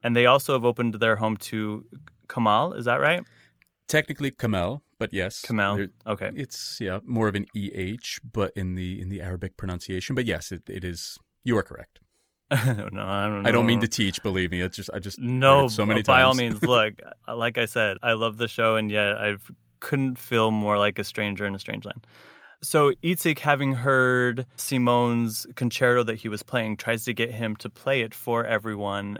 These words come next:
Speaker 1: at the dinner table.
Speaker 2: The whole time, from second one, Avram is skeptical. He, he does the whole, "Where, where are you from?" thing again.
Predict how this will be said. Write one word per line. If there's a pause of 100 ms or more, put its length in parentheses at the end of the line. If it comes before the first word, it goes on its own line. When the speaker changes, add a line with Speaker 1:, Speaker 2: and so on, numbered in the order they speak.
Speaker 1:
at
the
dinner
table. (220)
Speaker 2:
The
whole
time,
from
second
one, (540)
Avram
is
skeptical.
He,
he
does
the
whole,
"Where,
where
are
you
from?"
thing
again.